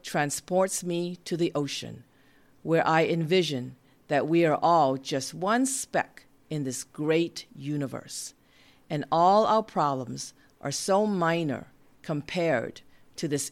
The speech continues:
infinite space. Last, I go back to facing away from the shower head, readjusting it to a gentle spray of water.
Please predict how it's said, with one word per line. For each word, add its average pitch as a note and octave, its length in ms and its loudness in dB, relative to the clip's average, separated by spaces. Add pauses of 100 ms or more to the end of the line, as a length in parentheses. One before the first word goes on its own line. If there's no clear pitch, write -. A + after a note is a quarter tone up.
infinite F3 560 -4
space. - 680 -6 (1900)
Last, - 680 0 (1080)
I D#3 120 0
go D3 180 0
back D#3 400 2
to D#3 180 -2
facing F#3 500 0
away D#3 580 4 (100)
from D3 320 -2
the E3+ 100 -2
shower D#3 380 2
head, C3+ 320 -10 (560)
readjusting E3 800 2
it D3 300 -6 (400)
to D3 120 -4
a C3+ 80 0
gentle C#4 640 -4 (100)
spray E3 560 -2
of D3 180 -6
water. B2+ 380 -8